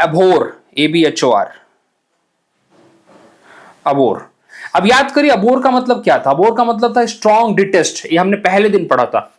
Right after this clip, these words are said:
पहले दिन मतलब दो दिन हुए, ज्यादा दिन नहीं हुआ, हमारा तीसरा दिन ही आज के दिन, ठीक है?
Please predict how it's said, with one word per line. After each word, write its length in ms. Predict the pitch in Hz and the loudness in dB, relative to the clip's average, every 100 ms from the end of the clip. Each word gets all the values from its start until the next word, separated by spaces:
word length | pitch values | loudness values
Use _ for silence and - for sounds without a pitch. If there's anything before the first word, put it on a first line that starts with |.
| _ - | _ -2
पहले 180 | 143 160 | 0 2
दिन 140 | 170 | 0
मतलब 300 | 151 156 320 | 0 0 0
दो 180 | 170 156 | 0 2
दिन 160 | 170 147 | 2 0
हुए, 100 | 196 | 0
ज्यादा 240 | 151 143 | 2 2
दिन 160 | 143 127 | 0 -2
नहीं 80 | |
हुआ, 80 | 123 | 0
हमारा 160 | 127 220 | 0 -2
तीसरा 320 | 196 175 170 | -2 -2 -2
दिन 160 | 131 113 | -2 -4
ही 80 | |
आज 180 | 107 101 | -6 -8
के 100 | - | -10
दिन, 140 | 98 104 - - - | -12 -14 -18 -18 -6
ठीक 160 | 226 | -2
है? 60 | 196 | -2